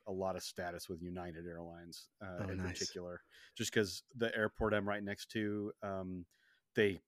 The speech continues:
Speaker 1: primarily fly, uh, United is like a hub there kind of thing. So I, I mostly just
Speaker 2: Ah.
Speaker 1: fly United.
Speaker 2: Ah, yeah. I, what you say, like, 'cause we, we, obviously we didn't know the Moxie was a, was a Marriott.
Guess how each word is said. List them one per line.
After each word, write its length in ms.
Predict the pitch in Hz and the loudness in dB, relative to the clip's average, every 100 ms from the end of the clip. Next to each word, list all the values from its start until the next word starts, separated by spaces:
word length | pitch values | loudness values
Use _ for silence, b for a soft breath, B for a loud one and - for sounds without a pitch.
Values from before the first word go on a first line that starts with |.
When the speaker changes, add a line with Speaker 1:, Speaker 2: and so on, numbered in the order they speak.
| _ _ - - | _ _ -20 4
Speaker 1:
primarily 480 | - 101 95 90 87 - _ - | 6 6 4 2 0 -6 _ 2
fly, 240 | 92 90 | 2 2
uh, 120 | 92 92 | 0 0
United 400 | 95 101 95 92 | 2 2 0 -2
is 80 | 92 | -4
like 120 | 85 | -4
a 60 | |
hub 300 | - 90 80 | -4 -6 -4
there 240 | 85 82 80 | -6 -6 -6
kind 180 | 92 85 | -8 -6
of 60 | - | -8
thing. 280 | 82 82 | -8 -8
So 340 | 82 92 87 87 | -8 -6 -4 -4
I, 360 | 90 85 - 98 | -6 -10 -10 -6
I 40 | |
mostly 360 | 90 90 - 90 | -4 -4 -4 -4
just 200 | 90 98 | -4 -6
Speaker 2:
Ah. 20 | |
Speaker 1:
fly 160 | 90 87 | -6 -4
United. 460 | 85 87 85 82 - _ _ _ _ _ - | -6 -6 -8 -10 -14 _ _ _ _ _ -8
Speaker 2:
Ah, 640 | 95 98 92 92 90 90 - - | -4 -2 -2 -4 -6 -8 -12 -8
yeah. 100 | 110 98 B B B | -8 -8 B B B
I, 120 | 123 127 113 120 | 10 10 10 10
what 140 | 131 | 8
you 100 | 110 | 10
say, 280 | - 113 110 | 10 12 12
like, 300 | 101 90 - | 8 2 0
'cause 160 | - | 4
we, 180 | 131 113 | 6 8
we, 100 | 131 | 8
obviously 280 | 127 120 - | 8 6 6
we 40 | 110 | 8
didn't 140 | 117 | 8
know 80 | 110 | 6
the 80 | 104 | 8
Moxie 360 | 117 - - | 6 8 6
was 120 | 95 92 | 6 2
a, 180 | 98 - _ | -2 -8 _
was 120 | 101 | 2
a 40 | 104 | 6
Marriott. 360 | 98 95 92 | 6 6 2